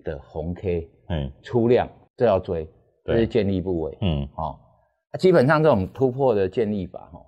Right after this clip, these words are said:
Speaker 1: 是蛮安全的啦，因为你要赔钱一两天之内你就知道了。
Speaker 2: 嗯。
Speaker 1: 对不对？拉回来，而且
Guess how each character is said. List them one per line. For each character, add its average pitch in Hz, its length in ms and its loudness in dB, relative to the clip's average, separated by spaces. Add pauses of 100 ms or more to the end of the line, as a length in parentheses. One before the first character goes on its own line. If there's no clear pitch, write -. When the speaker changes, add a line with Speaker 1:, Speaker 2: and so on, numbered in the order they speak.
(400)
Speaker 1:
是 107 400 -2
蛮 82 320 -8
安 85 160 -4
全 - 240 -14
的 - 80 -20
啦， - 100 -20 (200)
因 107 160 -4
为 104 180 -2 (560)
你 98 560 0
要 127 460 6 (160)
赔 113 200 2
钱 85 380 -8 (1080)
一 143 100 2
两 90 180 2
天 101 160 0
之 101 140 -4
内 98 120 -4
你 71 80 -8
就 82 140 -10
知 - 220 -16
道 71 180 -12
了。 - 120 -20
Speaker 2:
嗯。 78 360 0 (400)
Speaker 1:
对 87 80 -12
不 - 0 -
对？ 82 220 -6 (600)
拉 113 220 2
回 107 200 0
来， 69 260 -4
而 117 100 -2
且 113 240 -2